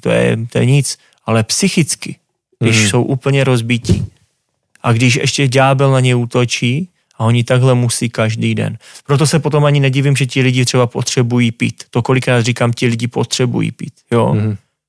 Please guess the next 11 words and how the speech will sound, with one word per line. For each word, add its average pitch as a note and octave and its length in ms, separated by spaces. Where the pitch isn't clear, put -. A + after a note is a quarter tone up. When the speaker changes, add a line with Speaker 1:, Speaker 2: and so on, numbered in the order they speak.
Speaker 1:
Oni C#3+ 120
musí E3+ 320
pít, B2+ 160
oni C3 180
nemají D3+ 500
jakoby C3+ 340
jinou C#3+ 320
možnost, C#3 400
aby C3 180
vůbec B2+ 260
přežili. B2 540